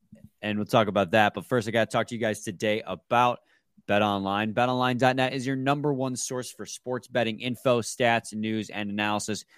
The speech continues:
Get the latest odds and trends for every professional and amateur league out there,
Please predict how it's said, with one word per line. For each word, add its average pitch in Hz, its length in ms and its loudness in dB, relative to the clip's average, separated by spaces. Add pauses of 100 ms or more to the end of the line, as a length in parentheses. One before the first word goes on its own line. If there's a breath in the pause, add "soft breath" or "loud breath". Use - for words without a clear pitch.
(180 soft breath)
Get 110 80 -10
the 123 80 -2
latest 117 280 2
odds 113 280 4
and 110 100 -6
trends 113 260 -4
for - 160 -8
every 110 220 -2
professional 113 560 -4
and 104 80 -6
amateur 110 380 -6
league 98 260 -6
out 160 220 0
there, 165 220 2